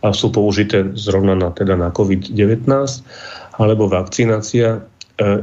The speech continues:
nie sú samozrejme špecifické, pretože ty, keď máš analóg nukleozidu, to znamená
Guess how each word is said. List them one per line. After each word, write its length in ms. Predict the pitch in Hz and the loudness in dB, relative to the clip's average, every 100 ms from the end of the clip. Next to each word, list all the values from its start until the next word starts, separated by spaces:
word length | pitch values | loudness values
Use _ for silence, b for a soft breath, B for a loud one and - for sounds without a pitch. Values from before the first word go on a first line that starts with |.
| 101 | 0
nie 240 | 117 135 | 2 2
sú 160 | 131 147 | 2 0
samozrejme 720 | 131 131 131 123 123 120 120 | 2 2 2 0 0 0 0
špecifické, 880 | 123 135 131 139 104 - - - - | 0 0 0 -2 -4 -6 -8 -12 -10
pretože 400 | - 143 123 113 107 - | -4 0 2 0 -2 -4
ty, 160 | 139 131 | -2 0
keď 100 | 131 | 0
máš 320 | 117 101 98 B B B B B _ - | 0 0 -4 B B B B B _ -2
analóg 640 | 117 131 135 117 127 - | 2 2 2 0 -4 -12
nukleozidu, 720 | 113 104 101 107 101 107 107 | -4 -2 0 0 2 2 2
to 100 | 127 | 0
znamená 460 | 110 107 95 92 - | 0 0 0 0 -6